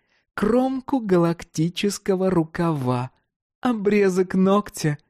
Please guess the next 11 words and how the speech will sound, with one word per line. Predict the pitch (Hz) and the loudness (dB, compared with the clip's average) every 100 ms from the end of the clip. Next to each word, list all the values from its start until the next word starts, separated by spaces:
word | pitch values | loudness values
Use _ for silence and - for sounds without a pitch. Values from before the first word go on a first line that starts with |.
| _ _ _ _ _ _ - | _ _ _ _ _ _ -2
А | 214 | 2
я | 202 185 175 | 4 4 4
ее | 165 151 156 | 2 4 2
видела. | 143 147 160 135 127 131 131 135 _ _ _ _ _ _ - | 2 0 0 0 -2 -2 -6 -10 _ _ _ _ _ _ -2
Гораздо | 196 208 208 185 190 | 0 2 2 2 0
дальше, | 175 165 196 220 220 - 220 | 0 0 2 2 2 -2 -6
чем | 202 - 190 151 | -4 0 0 2
вы | 165 | 4
можете | 175 180 185 196 - | 4 4 2 0 -6
себе | 208 196 196 | -6 0 0
представить. | 196 208 190 - - 226 208 143 - - | 0 -2 -4 -6 -2 0 0 -4 -8 -18